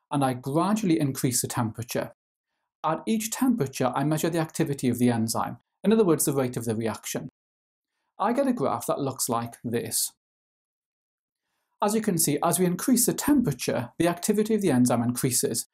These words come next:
In other words, the reaction gets faster. That's because as the temperature increases, the enzyme and the substrate are moving faster.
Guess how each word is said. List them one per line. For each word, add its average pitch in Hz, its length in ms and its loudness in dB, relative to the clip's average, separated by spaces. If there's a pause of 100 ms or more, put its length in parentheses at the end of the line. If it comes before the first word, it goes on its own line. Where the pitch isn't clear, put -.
(200)
In 202 80 2
other 226 120 4
words, 202 200 4
the 202 80 4
reaction 156 400 0
gets 113 240 -2
faster. - 640 -4 (1000)
That's 220 320 2
because 127 420 0
as 131 140 -2
the 147 40 0
temperature 220 460 0
increases, 135 720 0
the - 180 0
enzyme 170 480 0
and 165 80 2
the 165 60 -4
substrate 123 500 0
are 139 60 2
moving 117 340 2
faster. 120 560 -2